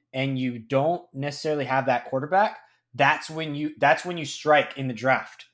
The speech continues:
That, I'm a strong advocate of that, because it's pretty much, like, exactly like what, what happened with Russell Wilson. They, now, of course, they gotta be careful with who they select,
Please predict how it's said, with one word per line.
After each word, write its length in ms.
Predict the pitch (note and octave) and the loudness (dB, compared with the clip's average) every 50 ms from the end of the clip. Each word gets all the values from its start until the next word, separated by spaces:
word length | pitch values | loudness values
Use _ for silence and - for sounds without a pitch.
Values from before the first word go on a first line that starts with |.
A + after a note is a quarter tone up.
| _ _ _ - | _ _ _ -2
That, 200 | A#2 C3 C3+ - | -2 -2 -2 0
I'm 200 | - B2+ C#3 D3 | 0 0 0 0
a 40 | C3 | -2
strong 380 | - - - C#3+ C#3 D3+ D3+ | -4 -2 0 0 0 2 2
advocate 360 | D3 C#3+ C#3 C3+ C3+ C3 A#2 G#2 | 0 0 0 -2 -4 -6 -8 -8
of 100 | G2 G2+ | -8 -10
that, 180 | F#2+ F#2 F#2+ - _ _ _ _ _ _ | -10 -10 -10 -14 _ _ _ _ _ _
because 840 | - C3 A#2+ - - G#3+ A#3+ B3+ A3 D3 A#2 A#2 A2+ - - - - _ _ _ _ _ _ _ _ _ _ _ _ - | -6 -6 -6 -2 2 6 8 10 10 10 8 6 0 -6 -8 -10 -10 _ _ _ _ _ _ _ _ _ _ _ _ 2
it's 340 | D3+ D#3 D3+ - - - | 2 2 2 2 -2 -8
pretty 300 | - - - A#3+ B3+ D4+ | -8 -6 -4 -2 0 0
much, 500 | D4 G#3+ F3+ F3+ G#3+ A3 - - - - | 2 4 6 6 4 4 0 -8 -6 0
like, 240 | E3 D#3+ D#3 D3+ D#3 | 4 4 4 4 2
exactly 540 | D#3+ D#3 A#2 A2 C#3 C#3 C#3+ - F3 E3 D#3 | -2 -4 -2 0 0 0 0 0 -2 -4 -2
like 180 | D3 C3+ C3 B2 | -2 -2 -2 -2
what, 260 | C3 C3 B2 - - | -2 -4 -4 -6 -6
what 180 | B2 C3+ B2+ | -4 -2 -2
happened 360 | - C3+ A#2+ - C#3 B2 A2+ A2+ | 0 -2 -4 -4 -6 -8 -8 -8
with 180 | A#2 A2+ - _ _ - | -10 -10 -14 _ _ -4
Russell 320 | B2 B2 B2 - - A2 | -2 -2 -2 -2 -4 -6
Wilson. 380 | G#2 B2+ C3+ B2+ - - F2+ F2+ _ _ _ _ _ _ _ _ _ _ _ _ _ _ _ - | -2 -2 -2 -4 -4 -10 -16 -20 _ _ _ _ _ _ _ _ _ _ _ _ _ _ _ -2
They, 400 | A2+ D3 D3+ D#3 D#3 D#3 D3+ D3+ | 4 6 8 8 8 8 6 2
now, 240 | D3+ D3+ D#3 D#3 D#3 | 4 6 8 8 8
of 80 | D3 - | 8 6
course, 220 | - G3+ F3 D#3+ | 4 2 4 4
they 100 | - E3 | 4 4
gotta 200 | D#3 G3+ A3+ A3+ | 6 6 6 4
be 360 | G3 F#3+ F#3 F3 E3 - - - | 4 0 -2 -2 -2 -4 -8 -4
careful 320 | - E3+ E3 D#3+ - D#3+ | 0 0 2 2 0 0
with 180 | C#3 C3 A2+ - | -2 -2 -2 0
who 280 | - F3 G3 G#3 G3+ | 0 2 4 4 4
they 160 | F3 C3+ B2+ A#2+ | 4 2 2 2
select, 680 | - - C3 A#2 A2 F#2+ F#2+ - - - - - - | 0 -2 -2 -2 -2 -2 -6 -8 -12 -18 -18 -18 -18